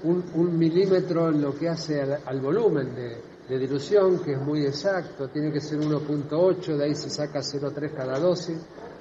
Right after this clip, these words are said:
para lo cual se ha capacitado en las dos grandes ciudades, Rosario y Santa Fe, para el inicio de esta, de esta campaña de vacunación.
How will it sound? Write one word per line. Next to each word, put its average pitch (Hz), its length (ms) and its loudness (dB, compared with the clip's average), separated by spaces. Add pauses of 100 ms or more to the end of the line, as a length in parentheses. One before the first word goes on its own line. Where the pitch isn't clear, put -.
para 143 160 2
lo 151 120 2
cual 190 160 4
se 185 140 -2
ha - 20 2
capacitado 175 540 0
en 180 60 2
las 143 120 0
dos 156 120 -2
grandes 151 320 -4
ciudades, 165 320 -2
Rosario 139 380 -4
y 127 40 -6
Santa 139 320 -6
Fe, 202 240 2 (440)
para 160 200 4
el 160 80 4
inicio 165 300 2
de 135 60 -4
esta, 143 160 -4 (160)
de 139 140 0
esta 139 240 -8
campaña 135 360 -2
de 135 80 0
vacunación. 151 600 -2